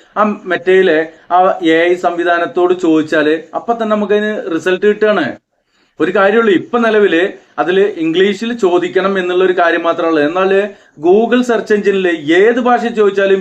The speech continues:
എന്തും നിങ്ങൾക്ക് കിട്ടും. അത് ഈ, ഈ പറയപ്പെട്ട ഇതല്ലേ, ഇത്രയല്ലേ ഉള്ളൂ. ഇപ്പൊ നമ്മളെ മൊബൈൽ, ഇത്രയും ഇല്ലാത്ത മൊബൈൽ നമുക്ക് അത് കാണാൻ കഴിയുന്നുണ്ട്, കിട്ടുന്നുണ്ട്. അത് ലൗഹുൽ മഹ്ഫൂദ് എന്ന് പറഞ്ഞൊരു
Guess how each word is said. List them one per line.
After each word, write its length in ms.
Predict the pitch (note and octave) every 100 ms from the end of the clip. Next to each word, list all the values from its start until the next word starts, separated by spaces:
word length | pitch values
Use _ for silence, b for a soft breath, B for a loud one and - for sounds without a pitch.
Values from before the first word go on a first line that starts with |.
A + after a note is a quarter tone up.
| E3+
എന്തും 300 | E3+ F#3+ G#3
നിങ്ങൾക്ക് 180 | G3 F3+
കിട്ടും. 400 | D#3+ - A#2+ - _ _ _ -
അത് 280 | G#3+ A3 G#3+ B B G#3
ഈ, 240 | C4 -
ഈ 200 | G3+ C4
പറയപ്പെട്ട 480 | C4 A#3+ A3 G3+ G3
ഇതല്ലേ, 460 | C3 G2 - F#3+ B2+
ഇത്രയല്ലേ 580 | G#2+ - _ G#3+ B3+ B3
ഉള്ളൂ. 120 | A#3+
ഇപ്പൊ 100 | A#3
നമ്മളെ 160 | A#3 A#3
മൊബൈൽ, 400 | A3+ G3+ G#3 G#3
ഇത്രയും 400 | G3 - B3+ C4
ഇല്ലാത്ത 220 | A#3+ A#3
മൊബൈൽ 440 | A3+ G#3+ G#3 G#3+
നമുക്ക് 440 | G#3 G3 F#3+ G3+ A3+ B -
അത് 120 | F3+ A3 - _ F3
കാണാൻ 320 | F3+ F#3+ G3
കഴിയുന്നുണ്ട്, 560 | G3 G3+ G3 F#3+ F#3+
കിട്ടുന്നുണ്ട്. 640 | F3+ C3+ G3 G3+ G3+ F3 C3 B B
അത് 240 | F#3 G#3+ G#3+ B -
ലൗഹുൽ 460 | F3+ G3+ G#3+ A3+ B3
മഹ്ഫൂദ് 540 | A#3+ A#3+ - B3+ C4
എന്ന് 120 | C4
പറഞ്ഞൊരു 300 | B3 A#3 A#3